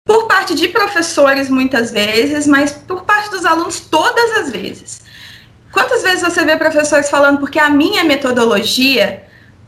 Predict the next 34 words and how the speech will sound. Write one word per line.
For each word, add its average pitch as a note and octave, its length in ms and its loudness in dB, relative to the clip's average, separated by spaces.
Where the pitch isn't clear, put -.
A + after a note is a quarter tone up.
você D#4+ 340 0
não F#4+ 320 -2
conhece F4 540 -2
o D#4 60 -4
básico G4 840 -2
dos C4+ 520 -2
métodos C#4+ 560 -2
e D4+ 60 0
metodologias B3+ 1300 0
da C#4 340 0
pedagogia, C4+ 960 -2
do D4+ 240 2
ensino F4+ 580 -6
de - 80 -8
segunda C#4 340 2
língua, A3+ 300 0
da C#4+ 160 2
aquisição F#4+ 640 -6
de - 80 -8
segunda C#4+ 340 2
língua. G#3+ 360 -4
Você - 160 -2
não F4+ 280 0
conhece G4 480 -2
esses E4 240 -6
pilares A#3+ 600 0
e - 60 -6
você D4 260 0
acha C#4 400 0
que C4+ 120 -14
você C#4 260 -4
inventou F4+ 920 -2
uma D#4+ 200 0
metodologia? A#3 1040 -2